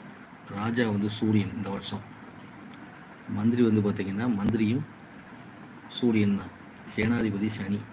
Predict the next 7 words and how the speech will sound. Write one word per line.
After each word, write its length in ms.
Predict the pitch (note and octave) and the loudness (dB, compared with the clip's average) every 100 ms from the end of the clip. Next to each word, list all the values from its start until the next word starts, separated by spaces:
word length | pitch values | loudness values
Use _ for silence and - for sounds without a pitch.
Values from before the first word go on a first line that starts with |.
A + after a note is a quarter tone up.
| - - - - - - - - | -18 -18 -20 -20 -18 -18 -14 -10
அத்தகாதிபதி 680 | - B2 A#2 G#2+ G#2 G2+ D#3 - - - - - - - - - | 0 2 4 4 4 2 0 -4 -16 -16 -18 -18 -18 -16 -10 0
சூரியன், 400 | A2 G#2 F#2 - - - - - - - - - - - | 4 4 2 -6 -14 -16 -16 -18 -20 -18 -18 -18 -16 -6
சஸ்யாதிபதி 840 | A2+ G#2 - A#2+ A2+ G#2+ G2+ G#2+ B2+ - - - | -4 -2 2 4 4 2 2 0 -2 -6 -16 -8
புதன், 260 | G2+ G#2+ G#2 - - - - - - - - G2+ | -4 -2 -2 -4 -16 -16 -18 -16 -16 -16 -10 0
ராஜா-, 580 | G#2+ A#2 A#2+ G#2 - - | 2 4 4 4 0 -2
ராஜசாதிபதி 680 | G#2+ A2+ A#2 A#2+ G#2+ G2+ A2 - - | -2 0 0 0 0 0 -2 -2 -6
சுக்கிரன், 380 | G2+ G#2+ G#2 | -4 -2 -4